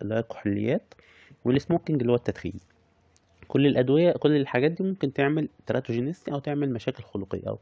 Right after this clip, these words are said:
congenital malformations في الجنين. طيب، يعني إيه بقى إيه كارسينوجينيستي أو ميوتاجينيستي؟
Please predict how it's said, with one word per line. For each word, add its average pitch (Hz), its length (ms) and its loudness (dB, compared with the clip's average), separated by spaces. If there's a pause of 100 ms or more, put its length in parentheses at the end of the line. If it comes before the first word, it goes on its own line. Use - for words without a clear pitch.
congenital 110 520 -2
malformations 143 580 -8 (120)
في 131 300 -4
الجنين. 98 380 -4 (960)
طيب، 107 260 4
يعني 123 240 0
إيه 151 100 0
بقى 165 260 4
إيه 139 220 4 (680)
كارسينوجينيستي 107 1040 0
أو 95 120 -4
ميوتاجينيستي؟ 101 920 -4